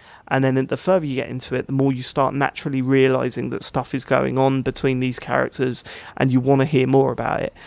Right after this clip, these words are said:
On this, it just drops you in and it feeds you some shit and just goes, "Oh," and I just don't care about anything. Like,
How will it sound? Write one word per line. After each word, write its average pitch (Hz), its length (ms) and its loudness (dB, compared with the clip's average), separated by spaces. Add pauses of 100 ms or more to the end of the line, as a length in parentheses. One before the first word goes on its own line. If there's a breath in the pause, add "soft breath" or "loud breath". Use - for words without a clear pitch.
(220 loud breath)
On 214 160 4
this, 254 260 4
it 151 60 2
just - 240 -4
drops - 320 2
you 170 100 4
in 190 160 6
and 143 100 2
it 147 140 0
feeds - 540 0
you 196 40 -2
some 165 360 0 (300 loud breath)
shit - 460 2 (440 loud breath)
and 147 160 0
just 151 180 -4
goes, 160 300 4
"Oh," 185 340 0 (160 loud breath)
and 202 240 4
I 208 80 0
just - 220 -2
don't 294 240 0
care 254 400 0
about 156 300 -2
anything. 196 640 0 (220)
Like, - 200 -4